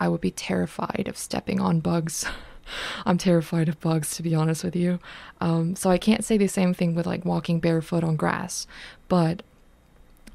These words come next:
there's something real, there's something really lovely about, um, walking on wooden floors, um, specifically. Um, okay, okay, well, hold on, hold on.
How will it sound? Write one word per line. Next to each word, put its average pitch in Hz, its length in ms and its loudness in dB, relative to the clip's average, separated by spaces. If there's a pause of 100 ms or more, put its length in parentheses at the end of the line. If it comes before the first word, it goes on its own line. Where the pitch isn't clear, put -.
there's 170 260 4
something 170 360 2
real, 165 300 2
there's 160 240 -4
something 170 260 0
really 165 440 4
lovely 160 460 2
about, 165 580 0 (540)
um, 175 240 4
walking 170 400 2
on 156 240 4
wooden 160 320 4
floors, 160 640 0 (480)
um, 165 200 2
specifically. 190 960 -4 (680)
Um, 190 520 2 (2250)
okay, 226 200 8
okay, 180 180 4
well, 175 100 0
hold 190 160 -2
on, 170 80 0
hold 160 140 -4
on. 170 220 -8